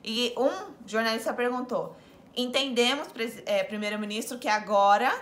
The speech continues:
o senhor não irá declarar estado de emergência, mas em qual situação é que o senhor vai declarar?" Então ele responde que é difícil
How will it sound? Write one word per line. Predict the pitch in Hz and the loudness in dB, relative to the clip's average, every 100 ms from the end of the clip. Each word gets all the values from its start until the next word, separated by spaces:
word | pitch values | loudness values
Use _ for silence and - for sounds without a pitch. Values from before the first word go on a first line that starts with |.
| - | -6
o | 269 | -8
senhor | - 233 220 | -4 -2 -2
não | 220 233 285 | 0 2 2
irá | 247 240 | 4 2
declarar | 247 262 214 226 | 2 -2 0 -2
estado | 233 262 214 | -2 -4 -4
de | 262 | -4
emergência, | 277 285 180 170 - - - - - | -4 -4 -6 -6 -12 -14 -20 -18 2
mas | 233 247 | 2 2
em | 311 | -2
qual | - - 294 480 | -8 4 6 6
situação | - 370 - 226 226 - - 196 202 - - | 0 -8 -2 2 2 0 -2 0 0 -2 2
é | 220 | 2
que | 220 214 - | 0 -8 -10
o | 214 | -12
senhor | - 226 208 | -8 -6 -6
vai | 196 208 214 | 0 2 2
declarar?" | 220 226 226 202 - - - - - | 0 -2 0 0 -4 -10 -20 -18 -8
Então | 214 240 220 | -2 0 2
ele | 226 226 240 - | 0 -2 -6 -6
responde | 240 240 - 196 180 170 | -6 -6 -2 -2 -2 -8
que | 180 - 220 214 - | -10 -8 -6 -6 0
é | 214 | 2
difícil | 214 269 - 262 277 359 | 2 -2 -8 -8 -8 -10